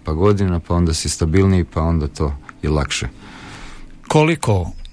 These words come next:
Speaker 2: jednom ovisniku treba u zajednici da bi koliko toliko bio spreman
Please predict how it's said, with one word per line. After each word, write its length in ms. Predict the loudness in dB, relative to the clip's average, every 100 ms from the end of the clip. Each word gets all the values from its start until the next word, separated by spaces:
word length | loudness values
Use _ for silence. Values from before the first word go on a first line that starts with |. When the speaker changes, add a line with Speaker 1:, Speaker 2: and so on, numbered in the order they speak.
| -20 -8 2
Speaker 2:
jednom 320 | 4 4 4
ovisniku 540 | 2 0 0 -4 -4
treba 360 | -2 0 0 0
u 100 | 2
zajednici 720 | 2 4 2 2 -2 -2 -4 0
da 160 | 0
bi 120 | 2
koliko 440 | 0 2 2 2 0
toliko 420 | 2 0 0 0
bio 200 | 2 0
spreman 600 | 0 0 2 4 2 0